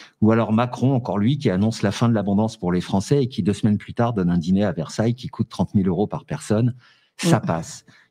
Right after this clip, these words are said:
Speaker 1: Et enfin, c'est Marlène Schiappa qui cite Superman pour expliquer l'action gouvernementale et ça passe là encore.
Speaker 2: Alors,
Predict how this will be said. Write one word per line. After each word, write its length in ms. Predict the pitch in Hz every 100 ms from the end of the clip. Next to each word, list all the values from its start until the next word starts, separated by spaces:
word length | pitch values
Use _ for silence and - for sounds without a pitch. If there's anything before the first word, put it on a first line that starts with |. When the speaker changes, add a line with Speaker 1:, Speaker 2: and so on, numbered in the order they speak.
| _
Speaker 1:
Et 140 | 98
enfin, 320 | 98 - 123 131
c'est 180 | 127
Marlène 340 | 90 95 98 95
Schiappa 380 | - 92 123 127
qui 140 | 101
cite 260 | - 110 95
Superman 640 | - - 98 101 117 139
pour 200 | - 92
expliquer 420 | 87 - 98 120
l'action 300 | 104 - 110
gouvernementale 840 | 101 95 87 95 87 80 95 113 -
et 80 | 98
ça 180 | 92 90
passe 300 | - 87 -
là 80 | 156
encore. 320 | 151 151 131
Speaker 2:
Alors, 220 | 180 160